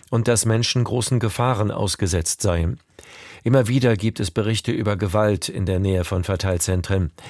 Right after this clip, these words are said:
Meist wird der israelischen Armee vorgeworfen, Schüsse abgegeben zu haben. Seit Mai sind im Gazastreifen nach uno-Angaben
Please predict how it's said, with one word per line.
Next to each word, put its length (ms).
Meist 480
wird 200
der 100
israelischen 640
Armee 400
vorgeworfen, 840
Schüsse 420
abgegeben 520
zu 220
haben. 380
Seit 360
Mai 340
sind 280
im 220
Gazastreifen 800
nach 200
uno-Angaben 1000